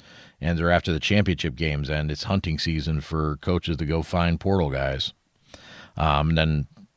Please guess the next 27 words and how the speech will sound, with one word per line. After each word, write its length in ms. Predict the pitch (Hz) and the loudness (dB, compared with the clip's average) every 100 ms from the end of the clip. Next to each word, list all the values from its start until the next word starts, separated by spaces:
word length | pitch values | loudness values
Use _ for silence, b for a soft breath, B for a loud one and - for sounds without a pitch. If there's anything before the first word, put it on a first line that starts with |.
| - | -8
you 80 | 80 | -2
know, 80 | 78 | 2
obviously 320 | 80 78 85 | 2 2 -2
Jonathan 360 | 90 82 87 87 | 0 0 0 -2
Smith 280 | 98 90 | -2 -2
will 60 | 98 | 0
be 100 | 92 | 0
busy 240 | 87 87 85 | 0 0 -2
with 140 | 78 | 0
that. 240 | 80 90 | 2 2
He'll 100 | 95 | 2
be 100 | 80 76 | -2 -2
busy 280 | 85 80 | -2 -2
with 220 | 85 85 - b b b b b _ _ 65 | 0 0 -2 b b b b b _ _ -6
getting 560 | 78 87 92 90 85 - - | 0 2 2 2 0 -2 -4
high 180 | 92 | 0
school 320 | 95 - 92 90 | 0 0 0 0
recruits. 480 | 90 - 92 107 | -2 -2 -2 -2
So 220 | - 78 78 | -4 -4 -4
we're 260 | 76 76 | -4 -4
gonna 140 | 87 78 | -4 -4
start 300 | - 85 80 | -2 -2 -2
to 80 | 78 | -2
see 220 | - 87 | -2 -2
some 220 | - 90 | -2 0
of 80 | 87 | 0
those 260 | 90 90 | 0 0